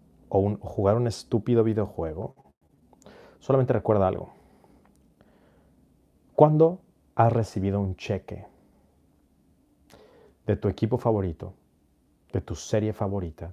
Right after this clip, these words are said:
tu actor o actriz favorita, de tu videojuego favorito?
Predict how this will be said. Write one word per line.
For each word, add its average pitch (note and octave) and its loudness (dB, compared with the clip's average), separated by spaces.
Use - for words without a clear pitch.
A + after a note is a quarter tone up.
tu - 0
actor F#2+ -6
o A#2 -6
actriz - -8
favorita, F#2+ -14
de G2+ -2
tu A2+ -2
videojuego G2+ 0
favorito? F2 -8